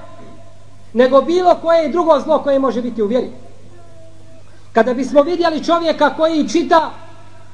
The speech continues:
nemoralnu li-, literaturu i čovjeka koji čita djela od novotara, kazali bismo da onaj koji čita nemoralnu literatu-, literaturu, da je on u manjoj opasnosti.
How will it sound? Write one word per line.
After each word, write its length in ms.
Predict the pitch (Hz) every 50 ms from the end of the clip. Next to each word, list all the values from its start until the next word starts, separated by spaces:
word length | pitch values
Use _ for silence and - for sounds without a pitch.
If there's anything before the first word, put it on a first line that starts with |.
| - - - - - - - - - - - - - - - - - - - - - - - - - - - - - - - - - - - - - - - -
nemoralnu 600 | 202 269 339 339 339 320 311 320 320 302 294 294
li-, 200 | 285 294 294 294 277
literaturu 720 | 285 - - 294 285 277 254 - 302 320 330 330 311 233 - - - - - - -
i 140 | 233 202
čovjeka 460 | 202 302 330 339 330 - - 302 254 -
koji 300 | 302 320 320 302 - -
čita 420 | 320 349 339 339 330 311 254 - - - - -
djela 420 | 170 233 311 339 339 311 247 - -
od 140 | 233 226 208
novotara, 640 | 277 320 330 330 311 - 320 320 311 320 311 302 302 - - - - - - - - - - - - - - - - - - - - -
kazali 480 | - 277 320 339 320 277 320 311 320 277
bismo 320 | 294 277 - 233 285 277
da 140 | 277 269 294
onaj 340 | 320 339 330 320 302 277 -
koji 360 | 285 320 320 311 294 240 202
čita 320 | - 339 262 - 311 294
nemoralnu 580 | 285 302 339 339 320 311 302 294 285 285 269 269
literatu-, 500 | 269 - - 285 269 254 254 - 294 285 254
literaturu, 640 | 247 247 - 262 254 247 240 - 294 320 330 311
da 100 | 247 277
je 80 | 277 285
on 160 | 302 302 277
u 60 | 269
manjoj 300 | 262 277 285 269 240 220
opasnosti. 580 | 196 196 190 165 165 160 - 156 - - - -